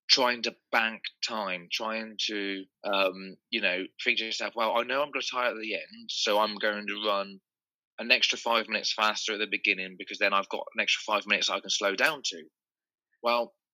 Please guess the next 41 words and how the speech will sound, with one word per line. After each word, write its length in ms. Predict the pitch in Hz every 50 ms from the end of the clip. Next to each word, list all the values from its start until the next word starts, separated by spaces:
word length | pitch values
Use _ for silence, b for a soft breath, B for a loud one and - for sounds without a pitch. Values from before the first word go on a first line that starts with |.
| _ -
if, 280 | 143 139 - - - -
if 80 | 135 123
that 180 | 156 165 170 160
works 260 | 175 160 143 - 165
out, 340 | 156 113 87 95 113 120 - _ _ _ _ _ _
really 340 | 113 120 135 143 143 131 120
it's 140 | 104 104 -
because 240 | - - 113 104 104
you're 320 | 110 107 104 104 101 98 _ _ _ _ _ _ _ _ _ _ _ _ _ _ - -
actually 340 | 117 104 - - - 110 107
not 160 | 110 107 -
being 120 | 113 104
confident 280 | 101 - 117 107 - 107 98
about 120 | 104 - 107
what 100 | 98 - 104
you 60 | 101
can 140 | - - 98
achieve, 440 | 95 - - 135 131 110 90 85 - -
because 420 | - - - 98 95 87 - - -
if 160 | 101 101 -
you 140 | 113 117 113
can 220 | - 113 107 110 117
run 180 | 127 127 123 113
five 260 | - 113 104 104 107
minutes 220 | 107 95 - -
faster 400 | - 104 104 107 - - 101 101
in 80 | 98 95
the 60 | 95
first 360 | - 117 113 107 104 - -
half, 340 | 90 82 92 95 - - - _ _ _ _ -
you 100 | 104 98
can 100 | - 98
probably 340 | - 127 120 110 107 107 104
run 300 | 98 101 101 98 98 95
ten 160 | - 113 101 98
minutes 220 | 95 82 - -
faster 380 | - 98 98 95 - - 98 95
throughout 320 | - - 98 98 95 -
the 80 | - 95
whole 380 | 101 104 98 95 92 95 - _ _ _ _ _ _ _ -
event. 380 | - - 127 120 - 80 76